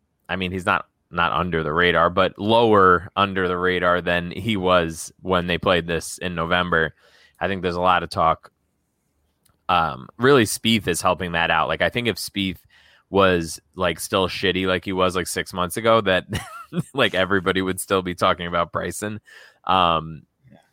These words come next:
Speaker 1: but
Speaker 2: Well, I
Speaker 1: now that
Speaker 2: think
Speaker 1: there's
Speaker 2: only
Speaker 1: another guy at the top there, it's,
Speaker 2: Oh,
Speaker 1: it's
Speaker 2: yeah.
Speaker 1: different.
Speaker 2: Well, I think only V J Singh knows the answer to that question.
Speaker 1: <laughs> That was great, that, that video. Um,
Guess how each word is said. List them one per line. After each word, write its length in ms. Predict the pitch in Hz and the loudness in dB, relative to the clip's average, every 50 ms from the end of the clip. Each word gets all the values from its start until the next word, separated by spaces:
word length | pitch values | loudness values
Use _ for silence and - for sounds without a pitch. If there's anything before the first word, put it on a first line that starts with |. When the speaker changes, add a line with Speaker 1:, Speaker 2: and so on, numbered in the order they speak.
| _ _ _ _ _ - | _ _ _ _ _ -12
Speaker 1:
but 240 | 101 98 104 98 95 | -2 2 2 2 4
Speaker 2:
Well, 100 | 95 95 | 4 4
I 20 | - | 4
Speaker 1:
now 60 | - | 4
that 60 | - | 4
Speaker 2:
think 100 | 254 240 | 2 2
Speaker 1:
there's 120 | - 95 - | 2 0 0
Speaker 2:
only 180 | - - 151 | 0 0 0
Speaker 1:
another 300 | 135 - 87 82 82 78 | 0 0 -2 -2 -2 -4
guy 540 | 78 85 85 85 82 80 80 76 76 76 - - - | -2 0 2 2 2 2 0 -2 -4 -6 -10 -10 -6
at 180 | 85 87 85 - | -4 -4 -4 -4
the 80 | 82 | -8
top 400 | 78 - - 90 85 80 - - | -8 -2 0 2 2 2 0 -2
there, 220 | - 80 78 76 - | -4 -2 -2 -2 -2
it's, 380 | - 80 80 _ - - - - | -4 -8 -10 _ -18 -18 -14 -8
Speaker 2:
Oh, 60 | 85 | -8
Speaker 1:
it's 260 | - 113 107 104 - - | -6 -6 -6 -8 -10 -10
Speaker 2:
yeah. 60 | 113 | -8
Speaker 1:
different. 340 | - 76 - - 50 - _ _ _ _ _ _ _ _ _ _ _ _ _ _ _ _ _ _ _ _ - | -8 -8 -8 -10 -18 -18 _ _ _ _ _ _ _ _ _ _ _ _ _ _ _ _ _ _ _ _ 0
Speaker 2:
Well, 140 | 143 160 175 | 2 4 4
I 60 | 180 | 4
think 240 | 175 240 240 214 208 | 4 2 0 2 2
only 220 | 196 190 165 147 | 2 4 2 2
V 180 | 135 151 160 156 | 0 0 -2 -2
J 220 | - 147 127 120 | 0 0 0 0
Singh 380 | 110 - - 147 147 147 131 113 | -2 -4 -2 0 0 0 0 -2
knows 260 | 110 107 107 104 - | -4 -6 -8 -8 -10
the 160 | - 113 110 | -10 -8 -6
answer 300 | 110 113 113 - - 110 | -6 -6 -6 -6 -10 -12
to 60 | 104 | -10
that 200 | 104 101 101 - | -10 -12 -14 -14
question. 420 | _ - 117 110 107 - - - - - - - - _ _ - | _ -4 -4 -4 -4 -6 -14 -16 -16 -16 -18 -20 -20 _ _ -8
Speaker 1:
<laughs> 40 | 131 - _ - 127 - - - - - _ - - - _ _ - 135 - _ | -8 -8 _ -14 -16 -14 -12 -14 -14 -14 _ -18 -18 -18 _ _ -14 -14 -14 _
That 140 | - - 85 | -10 -8 -8
was 160 | 73 78 76 | -8 -10 -14
great, 300 | - - 87 87 - - - | -10 -8 -8 -8 -8 -8 -10
that, 160 | 90 85 - _ _ _ _ _ _ _ - | -12 -12 -12 _ _ _ _ _ _ _ -12
that 280 | - - - 107 98 | -12 -10 -10 -12 -10
video. 380 | - 92 87 78 - - - - _ _ - - - - - - - - _ _ _ - | -8 -8 -8 -6 -6 -8 -8 -10 _ _ -20 -20 -20 -20 -20 -20 -20 -20 _ _ _ -4
Um, 560 | - 87 95 92 87 85 82 82 80 76 - | 0 2 4 4 4 4 2 0 -2 -10 -12